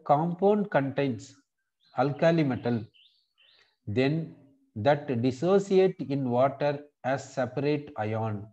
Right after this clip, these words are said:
Okay, here potassium is there, that potassium goes to solution. Potassium is alkali metal, that goes to solution. Sir,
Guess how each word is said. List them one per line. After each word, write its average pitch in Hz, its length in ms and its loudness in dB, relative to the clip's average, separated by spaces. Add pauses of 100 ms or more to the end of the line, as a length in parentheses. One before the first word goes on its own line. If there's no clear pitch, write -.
(240)
Okay, 147 240 -2
here 143 220 -2
potassium 143 480 -4
is 131 160 -8
there, 202 240 -2
that 127 240 -4
potassium 135 440 -4
goes 131 280 -4
to 208 260 0
solution. 101 680 -10 (680)
Potassium 185 380 -2
is 175 120 -8
alkali 151 360 -2
metal, 110 260 -8
that 120 200 -6
goes 131 220 -6
to 151 120 -10
solution. 95 340 -12 (1700)
Sir, - 280 -2